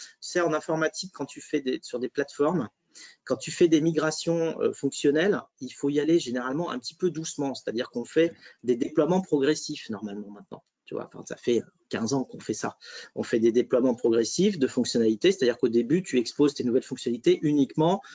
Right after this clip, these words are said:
à zéro virgule un pour cent de ton, de, de toute la population pour tester si tout marche.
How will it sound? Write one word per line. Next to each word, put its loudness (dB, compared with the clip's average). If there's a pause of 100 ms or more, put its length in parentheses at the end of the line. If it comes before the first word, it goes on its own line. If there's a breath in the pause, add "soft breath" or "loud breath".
(140 loud breath)
à 2
zéro 4
virgule -2
un -2
pour -14
cent -6
de -4
ton, -8
de, -8 (100)
de -6
toute -10
la -2
population 2
pour -18
tester 4
si -10
tout -4
marche. -4